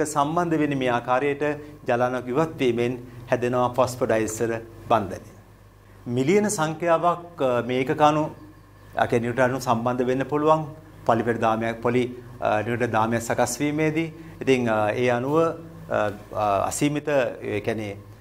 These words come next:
සම්බන්ධතාවයක්, දායකත්වයක් දක්වනවා මේ, අ, නියුට්‍රෝන අණු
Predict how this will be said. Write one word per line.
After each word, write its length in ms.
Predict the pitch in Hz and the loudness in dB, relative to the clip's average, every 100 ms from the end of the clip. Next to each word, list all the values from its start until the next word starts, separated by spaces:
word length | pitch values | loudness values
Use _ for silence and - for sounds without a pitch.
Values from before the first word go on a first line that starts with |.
| - 117 107 | -18 -8 -6
සම්බන්ධතාවයක්, 1000 | 95 - 123 139 151 143 147 139 143 143 | -4 -2 0 0 0 0 2 2 0 -4
දායකත්වයක් 580 | 110 117 131 151 - 147 | -2 0 0 -4 -2 0
දක්වනවා 460 | 139 123 139 135 127 | 2 0 0 0 0
මේ, 380 | 120 110 104 101 - - - | 0 -2 -4 -6 -14 -18 -4
අ, 320 | 104 98 92 95 | -2 0 -2 -4
නියුට්‍රෝන 280 | 113 117 | -2 2
අණු 220 | 113 113 | 2 0